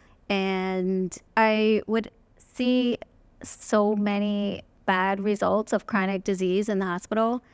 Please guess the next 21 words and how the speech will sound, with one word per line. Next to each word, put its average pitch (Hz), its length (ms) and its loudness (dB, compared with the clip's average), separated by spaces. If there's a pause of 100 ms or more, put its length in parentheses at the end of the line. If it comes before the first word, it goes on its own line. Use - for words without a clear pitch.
(120)
It 220 180 -2
was 214 300 0 (380)
really 202 320 2
depressing, 220 880 -2
and 185 500 0
I 196 80 -4
thought, 190 260 -2
like, 190 200 -2 (680)
I'd 233 380 0
rather 240 420 2
work 196 440 0
in 185 200 -2
a 175 80 -2
prevention 190 1120 -2
role 208 540 0
than 180 420 -2 (320)
patching 190 500 -2
up - 280 -2
these 175 280 -4
huge 196 460 -4
problems. 208 720 -2